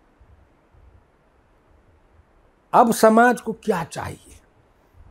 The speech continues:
जो मैंने कहा कि समरस, समतल, समतल।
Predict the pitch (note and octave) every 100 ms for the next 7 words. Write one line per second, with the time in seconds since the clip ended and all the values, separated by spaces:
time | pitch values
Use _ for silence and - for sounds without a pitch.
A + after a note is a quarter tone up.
0 | _ _ _ C3 B2+ C3 C3+ C3 A#2 B2
1 | D#3+ D3+ C3 - C3 A#2 D#3+ - - _
2 | _ - - A2 G#2 - D3 A3+ _ _
3 | _ _ _ _ _ _ - _ _ _
4 | _ _ _ _ _ _ _ _ _ _
5 | _ _ _ _ _ - - _ -